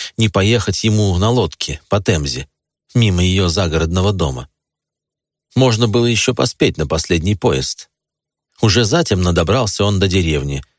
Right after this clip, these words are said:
вблизи которой находился их дом, переночевал там в гостинице, а утром встал пораньше, взял лодку и поплыл вниз по течению.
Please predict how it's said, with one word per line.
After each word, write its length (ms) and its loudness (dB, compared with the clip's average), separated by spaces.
вблизи 380 0
которой 400 0
находился 560 -2
их 180 0
дом, 320 -2
переночевал 560 2
там 160 -2
в 60 -4
гостинице, 880 0
а 120 0
утром 440 0
встал 320 0
пораньше, 720 0
взял 320 2
лодку 520 0
и 180 2
поплыл 500 0
вниз 280 -2
по 100 -4
течению. 640 -6